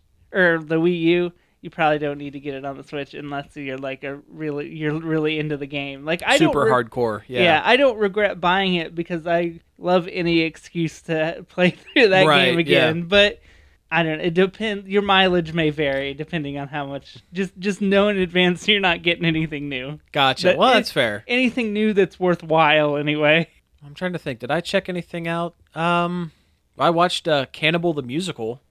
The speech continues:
Speaker 2: again.
Speaker 1: Oh,
Speaker 2: Rewatched
Speaker 1: always
Speaker 2: that.
Speaker 1: a good idea.
Speaker 2: Always a good idea. Still holds up. For folks who don't know, that was a, uh, a film that was done by Trey Parker and Matt Stone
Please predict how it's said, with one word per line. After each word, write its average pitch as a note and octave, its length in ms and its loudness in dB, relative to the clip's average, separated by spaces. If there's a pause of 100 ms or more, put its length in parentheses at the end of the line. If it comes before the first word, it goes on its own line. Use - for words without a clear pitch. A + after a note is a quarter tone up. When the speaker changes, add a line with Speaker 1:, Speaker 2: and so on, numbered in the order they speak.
(140)
Speaker 2:
again. A3+ 320 2
Speaker 1:
Oh, D3 40 -4
Speaker 2:
Rewatched C#3+ 140 -2
Speaker 1:
always C4 220 4
Speaker 2:
that. C#3 220 4
Speaker 1:
a E3 40 2
good D3+ 240 0
idea. C#3 300 -2
Speaker 2:
Always F#3 260 4
a F#3 60 -2
good F#3+ 120 2
idea. F#3 320 2
Still A#3+ 320 0
holds C#4 280 -2
up. G#3 240 2 (240)
For - 200 -4
folks F3+ 280 2
who F#3 80 0
don't F3 200 2
know, F3+ 280 4
that D#3+ 160 2
was D3+ 360 0
a, C#3 380 -4
uh, A#2 460 -2
a A2 160 -6
film D#3 340 -2
that D3 140 0
was C3+ 120 -6
done C#3+ 240 -4
by C3 200 -2
Trey D3+ 420 -2
Parker D#3 340 -4
and C#3 80 -6
Matt D3 200 -4
Stone F3 640 -2